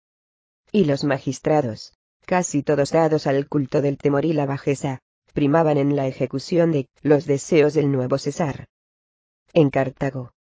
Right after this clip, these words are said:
las familias cristianas sufrían vejámenes y apedreamientos.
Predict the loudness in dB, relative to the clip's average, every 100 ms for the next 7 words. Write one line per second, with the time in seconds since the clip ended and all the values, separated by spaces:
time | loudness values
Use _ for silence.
0 | 0 0 0 -2 -2 0 0 0 -2 -4
1 | -8 -4 0 0 -2 -4 -6 -2 0 2
2 | 0 -2 -2 0 2 2 0 -2 0 -2
3 | 0 0 0 0 -2 -10 -12 -18